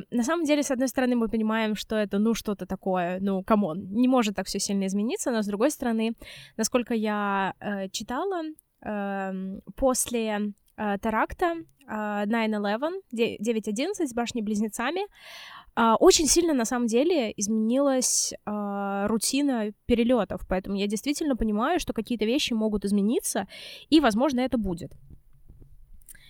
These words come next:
И сейчас мы оставим ссылки, кстати, на все статьи, которые мы обсуждаем, и я бы хотела просто просмотреть вместе с вами, как это будет происходить, как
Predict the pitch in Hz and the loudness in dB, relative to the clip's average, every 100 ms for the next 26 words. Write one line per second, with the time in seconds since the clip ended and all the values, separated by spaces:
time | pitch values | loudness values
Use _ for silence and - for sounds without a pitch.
0 | - 247 254 277 277 247 - 240 285 - | -10 2 6 6 4 -2 -4 0 0 0
1 | - - 254 311 269 - 220 - 285 240 | -4 2 6 8 8 4 2 4 4 2
2 | - 330 240 214 - 202 202 208 - 240 | 0 0 0 -4 -4 -4 -2 -4 -2 -4
3 | - 226 233 185 208 196 190 185 - - | -4 -6 -6 -6 -6 -6 -4 -6 -10 -14
4 | 202 220 440 262 196 - - - - - | -8 -4 -4 -4 -6 -12 -20 -20 -6 0
5 | 320 466 320 196 240 330 311 - 226 262 | 2 4 2 2 -2 0 -2 -4 -4 -2
6 | 294 247 233 233 220 240 - 226 254 302 | -2 -2 -4 -4 -4 -2 -2 -4 -2 -4
7 | 254 226 - - 240 381 330 247 254 269 | -4 -6 -8 -8 -4 -4 -2 -2 -2 -2
8 | 220 220 233 220 214 - 202 180 - - | -2 -2 -2 -4 -4 -4 -6 -6 -12 -6
9 | 254 240 | -4 -4